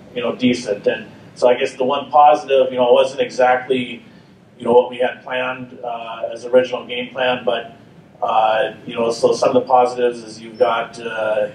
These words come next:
you had protection, you had armor on the soil, you had protection, you're jump-starting the biology, you had roots growing there, uh, you know, so, um, those are some of the positives.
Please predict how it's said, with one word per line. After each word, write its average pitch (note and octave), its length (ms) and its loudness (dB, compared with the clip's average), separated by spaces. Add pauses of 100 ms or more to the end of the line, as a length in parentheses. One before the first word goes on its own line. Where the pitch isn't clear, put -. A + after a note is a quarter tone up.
(100)
you B2 160 2
had A#2 160 -2
protection, C3 560 -2
you B2 100 -2
had A#2 120 -2
armor B2 340 2
on A#2 80 -2
the A#2+ 60 -10
soil, A#2+ 360 0
you A#2+ 80 -2
had A#2 140 -4
protection, A#2+ 480 -2
you're A2+ 140 -12
jump-starting A#2 500 0
the G#2 60 -8
biology, A2+ 520 -2
you A2+ 200 -8
had A2+ 240 -2
roots - 400 -2 (480)
growing A#2+ 340 2
there, A2 400 -4 (400)
uh, G#2 540 2 (280)
you - 120 -12
know, G#2 160 2
so, G#2 360 0 (520)
um, G#2 340 -4
those - 160 -2
are G#2 60 -4
some - 160 -4
of G#2 80 -8
the G2+ 120 -4
positives. G2+ 520 0